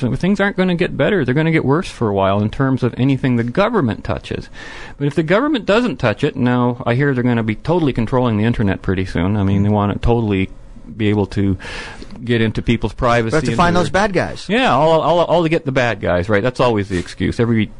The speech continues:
Speaker 1: every nation on its way down <laughs> uses that as, as
Speaker 2: What, do you think we're on
Speaker 1: excuse.
Speaker 2: our way down?
Speaker 1: Politically, yes.
Speaker 2: Yes?
Speaker 1: I, I'm almost in despair at it. I, the Canada of today is very much the Germany of nineteen thirty-seven, thirty-eight.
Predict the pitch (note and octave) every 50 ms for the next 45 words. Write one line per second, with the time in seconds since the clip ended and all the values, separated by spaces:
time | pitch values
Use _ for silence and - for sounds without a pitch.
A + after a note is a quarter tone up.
0 | - - - - - A#2 B2 B2 A#2 A2+ A2+ A#2 A2+ - - A2+ A2 G#2+ G#2 G#2
1 | G2+ - - - - - - A2 A#2 A#2+ A#2+ A#2+ A#2 C3 A#2+ A#2+ C3 B2 A#2+ C3+
2 | D#3 B2+ A2+ D3+ D3 - F3+ D#3+ B2+ - E3 D3+ - D3+ A#2 - C#3 - - -
3 | - - B2 A#2+ A#2 G#3+ G#3+ A3+ B3+ - - B3 A#3+ A#3 A3+ A3+ G#3 A3 A3 A3
4 | G#3+ A3 A#3 C#4 D#4 - - - E3 E3+ E3+ E3 D#3 - D3 B2+ A#2+ A#2 G#2 F#2
5 | G2 - A2+ A2+ A#2+ A#2 A#2+ A#2+ A#2 B2 C3 C3 B2+ C3 B2 - D3 F#3 G#3+ A3
6 | G3+ F#3+ - F#3+ F3 E3 D3+ C#3 - - - C3 B2+ C3+ C3+ C3 A2+ G#2 G#2 G2
7 | G2 A2+ A2+ A2+ - - - - - - - - - - D#3+ D#3 D3+ - - F3
8 | F3+ G3+ A#3 B3 A3 G#3 F#3 F3 E3 - D#3+ D3 D3+ D3+ D#3 D3 C3+ - C#3+ D3
9 | D3 D3 C#3 C#3 - - - C3 A#2+ A#2+ A#2+ B2+ B2+ B2+ B2 B2+ A#2+ A#2 G#2+ A2+
10 | A2+ A2+ A#2 - B2+ A#2 A2+ - A2+ A2+ A2+ A2 G2+ - - G#2 G#2+ G#2 G#2+ G#2
11 | - - G#2 G#2+ G2+ G2+ G2 G2 G2 G#2 -